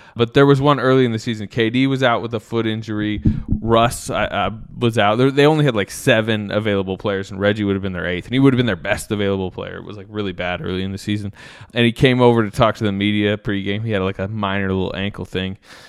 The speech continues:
And he was like, "Yeah, I don't think I'm gonna play tonight. I don't think I'm gonna play." And then he walked away from the media scrum, did a windmill dunk right in front of us, <laughs> and then walked away. And it was like, "What's going on here?"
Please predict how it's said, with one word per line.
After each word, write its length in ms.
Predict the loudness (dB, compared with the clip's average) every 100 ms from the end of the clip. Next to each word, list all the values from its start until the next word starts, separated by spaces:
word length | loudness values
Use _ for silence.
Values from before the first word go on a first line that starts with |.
| -20 _
And 100 | -2
he 40 | 2
was 80 | 2
like, 120 | 0
"Yeah, 400 | -2 0 2 4
I 40 |
don't 120 | 2 0
think 140 | -4
I'm 80 | -4
gonna 80 | -2
play 240 | 2 2
tonight. 460 | 2 0 2 0 -4 -14 -12 -4
I 20 |
don't 260 | 0 0
think 100 | 0
I'm 60 | -2
gonna 140 | -2
play." 400 | -2 0 2 0 0
And 160 | 0
then 80 | 2
he 60 | 2
walked 340 | 4 4 4
away 160 | 2 2
from 120 | 2
the 40 |
media 300 | 0 0 -2
scrum, 260 | 0 -2 2
did 140 | 4
a 60 | 6
windmill 500 | 6 4 6 4 4
dunk 360 | 2 2 2 2
right 200 | 4 4
in 140 | 2
front 200 | 0 0
of 120 | 0
us, 260 | -2 -4 -10 -18 -20
<laughs> 220 | -20 _
and 180 | -8 -4
then 100 | -2
walked 320 | 2 2 2
away. 360 | -2 0 -2 -4 -10 -16 -18 -14 -2
And 80 | -2
it 80 | 0
was 140 | 0
like, 260 | 0 0 -10 _ _ _ _ -10
"What's 240 | -8 -6
going 260 | 0 0 2
on 220 | 0 -2
here?" 260 | -4 -12